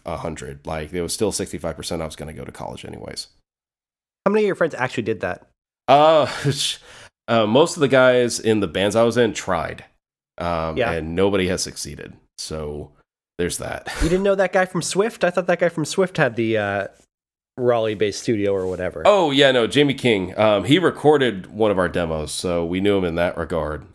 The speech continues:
Speaker 1: Um, and, yeah, obviously he's successful 'cause he's done a bunch of awesome albums. Um, but he, uh, like, he was successful in that sense. Um, but all the guys I was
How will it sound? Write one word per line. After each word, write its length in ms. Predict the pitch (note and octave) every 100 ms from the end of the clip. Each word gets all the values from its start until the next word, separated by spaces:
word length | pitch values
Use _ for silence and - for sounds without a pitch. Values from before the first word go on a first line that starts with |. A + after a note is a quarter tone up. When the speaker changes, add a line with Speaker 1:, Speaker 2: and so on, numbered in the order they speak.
| -
Speaker 1:
Um, 520 | E2 D#2+ D#2 D2 D2+ _ _
and, 240 | G#2+ G#2+ G#2+
yeah, 180 | C#3 -
obviously 440 | G2 G2+ D2+ D2+
he's 160 | D2 E2+
successful 440 | E2 - E2 E2+
'cause 200 | D#2+ F2
he's 140 | F2 -
done 260 | F2 F2
a 40 | D#2+
bunch 420 | - _ F2+ F2
of 80 | E2+
awesome 320 | F2 F2 G2
albums. 500 | G2+ F#2+ D2 D#2+ - - _ _ _ -
Um, 400 | E2 D#2+ D#2 D2+
but 380 | F2 E2 D#2+ - -
he, 260 | F2 C2
uh, 220 | - F#2
like, 180 | E2 E2+
he 140 | - C3
was 240 | A#2+ G2
successful 480 | - G2+ G2+ - F2+
in 60 | F2+
that 180 | F#2+
sense. 580 | - F#2+ F#2 - - - -
Um, 520 | E2+ E2+ E2+ D#2+ D#2+
but 380 | - E2 D#2+ C#2+ -
all 180 | - G#2+
the 100 | A2
guys 220 | G#2+ G2
I 100 | G2+
was 160 | F2